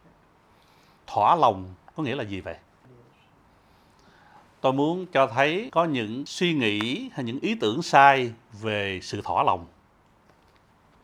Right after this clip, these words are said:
Sự thỏa lòng không có nghĩa rằng chúng ta từ bỏ hy vọng. Sự thỏa lòng không có nghĩa rằng sống trong sự im lặng và chấp nhận những điều mà mình nản lòng.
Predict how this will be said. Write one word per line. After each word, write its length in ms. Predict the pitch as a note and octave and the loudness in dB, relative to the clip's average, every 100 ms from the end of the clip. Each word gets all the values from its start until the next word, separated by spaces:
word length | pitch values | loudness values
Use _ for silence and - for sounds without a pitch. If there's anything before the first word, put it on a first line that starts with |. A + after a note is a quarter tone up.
| _ _ _ _ _ - | _ _ _ _ _ -8
Sự 180 | - | -4
thỏa 260 | C3+ G2 D#3+ | 0 4 8
lòng 280 | D#3 B2 A2 | 8 6 2
không 300 | - G3 G#3 | 2 2 4
có 140 | A3+ | 0
nghĩa 260 | G3 A#2 D#3+ | 2 0 0
rằng 260 | D3+ A2+ G#2 | 0 -2 -6
chúng 160 | D3+ F3 | -8 -2
ta 160 | D3+ | 0
từ 260 | C#3 B2+ G#2 | 0 -2 -4
bỏ 260 | F2+ G2+ D#3+ | 0 0 0
hy 120 | D3 | -2
vọng. 280 | A2 D#2 D2+ - _ _ _ _ _ _ _ _ _ - _ _ _ _ _ _ | -2 -4 -8 -20 _ _ _ _ _ _ _ _ _ -20 _ _ _ _ _ _
Sự 180 | - D#3+ - | -6 -4 6
thỏa 220 | B2 F#3 | 10 12
lòng 260 | D#3+ C3 | 10 8
không 260 | A#2+ G3 F#3 | 4 2 2
có 160 | F#3+ G3+ | 0 2
nghĩa 280 | C3 C3+ | 2 2
rằng 200 | F#3 B2 | 2 0
sống 360 | A2 - G#3 E4+ | 0 0 0 0
trong 160 | F#3+ E3 | -2 -2
sự 500 | - G#2 G#2+ A2 A2 | -2 -2 -2 -4 -6
im 320 | A3 A#3 A3 F#3+ | -2 0 0 2
lặng 360 | G#2 F#2+ A#2 | 2 0 -4
và 220 | A2+ G2+ F#2+ - _ | 0 0 -2 -10 _
chấp 240 | - - - | -2 -2 -4
nhận 420 | C3+ A2 G2 F#2 | -4 -2 -2 -4
những 420 | G#2 G#2+ B2 D#3 | -8 -10 -10 -6
điều 560 | A#2+ A2 G#2 G2 F#2+ F#2 - | -2 0 -2 -4 -8 -12 -10
mà 180 | G#2+ G2+ | -6 -6
mình 520 | G2+ G2 F#2+ F2+ F#2 | -6 -10 -12 -12 -10
nản 160 | F#2 D3+ | -10 -2
lòng. 220 | B2+ E2+ | -2 -2